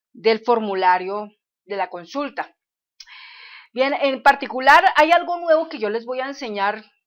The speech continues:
en este video. Eh, va con lo siguiente. Ya ustedes han conocido la manera como uno puede resaltar la,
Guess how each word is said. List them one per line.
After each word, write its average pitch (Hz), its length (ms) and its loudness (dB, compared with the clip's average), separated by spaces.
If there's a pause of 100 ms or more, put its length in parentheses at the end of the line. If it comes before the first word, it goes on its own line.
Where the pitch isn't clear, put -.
(100)
en 208 140 -10
este 196 260 -8
video. 214 400 -8 (1200)
Eh, 185 600 -10 (320)
va 214 340 2
con 240 160 -10
lo 233 80 -6
siguiente. 180 580 -12 (320)
Ya 277 240 6
ustedes 349 360 -2
han 320 120 2
conocido 285 540 -2
la 269 140 2
manera 214 400 -2
como 233 320 -8
uno 196 280 -6
puede 233 280 -2
resaltar 202 680 -4
la, 220 260 -2